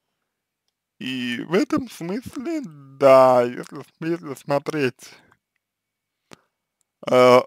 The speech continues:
с такой позиции, то действительно, э, действительно всё, м, ну, действительно всё может быть плохо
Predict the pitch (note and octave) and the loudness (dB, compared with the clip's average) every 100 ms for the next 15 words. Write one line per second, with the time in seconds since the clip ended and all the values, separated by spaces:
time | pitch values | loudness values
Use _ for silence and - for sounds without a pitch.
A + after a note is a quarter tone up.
0 | - - - A#2 F#3 B3 - F3+ D3+ D#3 | -2 -4 -2 0 0 -2 0 -2 -2 -10
1 | C3 C#3 C3 A#2 D#3 F#3+ G3+ - D3+ D3+ | -8 -4 -4 -2 -6 -8 -12 -16 -14 -12
2 | G3 F#3+ D#3+ C3 C#3+ C#3 _ _ _ _ | -14 -12 -10 -8 -10 -16 _ _ _ _
3 | _ _ _ _ _ _ _ _ _ _ | _ _ _ _ _ _ _ _ _ _
4 | _ _ _ _ _ _ _ _ _ - | _ _ _ _ _ _ _ _ _ -2
5 | B2 B2 A#2+ B2+ - D3 D3 - - D3 | 4 6 6 4 0 -14 -18 -18 -14 -14
6 | F#3 F#3 C#3+ - - C3 D3+ E3+ E3 D3 | -12 -10 -10 -10 -4 -2 0 -2 -2 -2
7 | C3+ C3 C3 - - - - - - E2 | -4 -6 -8 -10 -12 -16 -20 -20 -20 -20
8 | - G1+ G1+ G1+ _ G1+ - D3+ C#3 - | -20 _ _ _ _ _ -18 -10 -10 -12
9 | D3 C#3 - E3+ F#3 D3+ A#2 - D3 C3 | -20 -16 -14 -12 -10 -12 -10 -6 -6 -6
10 | B2+ C3+ C3+ - C3 A2 | -10 -10 -18 -10 -6 -6